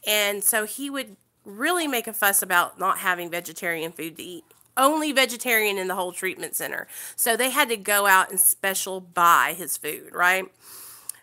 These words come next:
Well, one day he was eating, like, those little corn nuggets. Corn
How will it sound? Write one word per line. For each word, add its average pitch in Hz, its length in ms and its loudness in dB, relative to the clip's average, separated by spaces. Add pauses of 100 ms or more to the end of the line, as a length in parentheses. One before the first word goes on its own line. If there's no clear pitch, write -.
Well, 208 520 0
one 226 260 -6
day 214 200 -2
he 214 140 -12
was 208 180 -4
eating, 202 260 -8
like, 190 240 -2
those 190 220 -4
little 185 400 -4
corn 254 360 -2
nuggets. 180 680 0 (140)
Corn 262 460 2